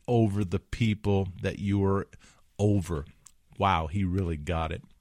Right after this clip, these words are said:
So Jesus washed everybody's feet. Then he sat down and he said, "You guys know what I just did?" And they're just sitting there very embarrassed. And he said, "You know, I'm your Lord and your master.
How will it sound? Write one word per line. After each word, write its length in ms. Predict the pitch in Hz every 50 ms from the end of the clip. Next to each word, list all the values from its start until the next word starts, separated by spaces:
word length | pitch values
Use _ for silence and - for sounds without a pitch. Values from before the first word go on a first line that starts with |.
| _ _ _ -
So 220 | - 123 110 104
Jesus 420 | 92 95 123 127 113 120 117 92
washed 380 | - 92 98 104 101 - - -
everybody's 540 | 95 85 101 87 80 92 90 87 90 85 -
feet. 440 | - _ - 85 80 82 - - - _ - - - - - - - - - -
Then 140 | - 107 127
he 80 | 143
sat 420 | 117 - - 160 131 127 123 101 95
down 420 | 95 95 92 92 90 92 92 92
and 100 | 87 87
he 80 | 87 -
said, 300 | - - 95 92 98 143
"You 100 | 202 202
guys 340 | 277 262 254 240 214 190
know 120 | 220 208 202
what 120 | 196 190
I 80 | 185 185
just 380 | 165 165 180 170 - - -
did?" 240 | 139 139 143 135 117
And 100 | 104 92
they're 120 | 92 90 85
just 240 | 87 92 - -
sitting 260 | - - 90 82 - 87
there 240 | 87 85 82 80
very 840 | 78 76 73 73 76 90 90 92 92 92 92 92 90 90 90 92 -
embarrassed. 880 | - 85 80 78 73 - 80 80 78 76 76 73 - - - - - - - _ -
And 140 | 107 107
he 40 | 107
said, 280 | - - - 120 110 113
"You 80 | 120
know, 100 | 120 117
I'm 240 | 123 127 139 147 147
your 160 | 139 135 135
Lord 260 | 127 123 127 127 127 127
and 80 | 127
your 100 | 127 123
master. 500 | 131 135 143 156 151 - - - 82 73